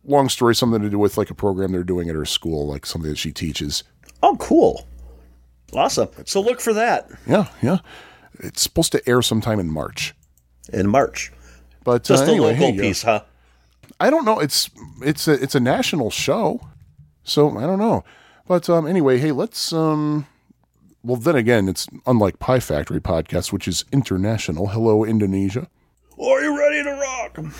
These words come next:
Speaker 1: But, um, anyway, hey, uh, this is, um, Sean, who's gonna have a different name next episode and the following episode as well, and, uh, coming to you from Chicago. And, um, I think somebody else co-hosts this podcast alone as well.
Speaker 2: Yeah, that was me.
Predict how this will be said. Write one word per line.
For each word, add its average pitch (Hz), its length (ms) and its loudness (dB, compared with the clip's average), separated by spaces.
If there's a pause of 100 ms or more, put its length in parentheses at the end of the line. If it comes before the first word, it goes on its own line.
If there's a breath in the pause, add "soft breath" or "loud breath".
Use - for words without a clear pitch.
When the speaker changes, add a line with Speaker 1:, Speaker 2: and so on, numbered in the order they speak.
(280)
Speaker 1:
But, 139 260 -2
um, 147 180 2
anyway, 151 280 2
hey, 131 260 0
uh, 90 80 0
this 101 240 -4
is, 95 260 -6
um, 78 240 -2 (440 loud breath)
Sean, 65 1200 -2
who's 101 400 2
gonna 92 160 2
have 85 180 0
a 82 60 -2
different 78 400 -2
name 78 360 -2
next - 440 -6 (160)
episode 78 560 -2 (240 loud breath)
and 101 180 2
the 87 80 0
following 76 480 0
episode 71 460 -2
as 87 100 -2
well, 135 320 2
and, 92 300 0
uh, 87 160 0
coming 107 240 0
to 113 100 -2
you 107 80 4
from 101 220 0
Chicago. 95 640 0
And, 92 400 0 (800 loud breath)
um, 123 500 0
I 104 40 -10
think 185 180 -2
somebody 131 300 -2
else 107 180 2
co-hosts 131 380 0
this 123 100 -8
podcast 123 560 -4
alone 131 260 -6 (100)
as 104 120 -8
well. 101 260 -10
Speaker 2:
Yeah, 185 240 2
that 107 220 0
was - 140 0
me. 143 320 0